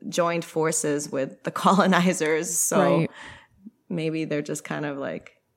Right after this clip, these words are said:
Speaker 1: being ignorant on purpose. I don't know.
Speaker 2: That makes sense. Well, I mean, in Korea, it's weird because they do love white people. They love Americans
Speaker 1: Okay.
Speaker 2: 'cause, you know, their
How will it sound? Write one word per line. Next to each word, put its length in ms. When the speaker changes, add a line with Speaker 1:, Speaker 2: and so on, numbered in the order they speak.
Speaker 1:
being 240
ignorant 420
on 160
purpose. 480
I 60
don't 180
know. 300
Speaker 2:
That 160
makes 260
sense. 380
Well, 260
I 80
mean, 180
in 200
Korea, 480
it's 180
weird 260
because 220
they 120
do 180
love 400
white 240
people. 560
They 160
love 240
Americans 580
Speaker 1:
Okay. 100
Speaker 2:
'cause, 140
you 80
know, 220
their 460